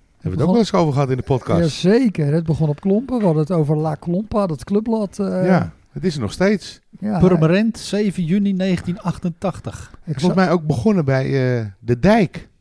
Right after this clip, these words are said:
Speaker 3: V V Monnikendam.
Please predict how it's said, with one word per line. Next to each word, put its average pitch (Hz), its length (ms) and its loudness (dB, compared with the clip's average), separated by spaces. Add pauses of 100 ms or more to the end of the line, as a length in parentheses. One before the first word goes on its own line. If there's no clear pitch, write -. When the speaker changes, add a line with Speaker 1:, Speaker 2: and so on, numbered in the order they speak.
(1200)
Speaker 3:
V 170 300 -2
V 156 100 0
Monnikendam. 143 640 -2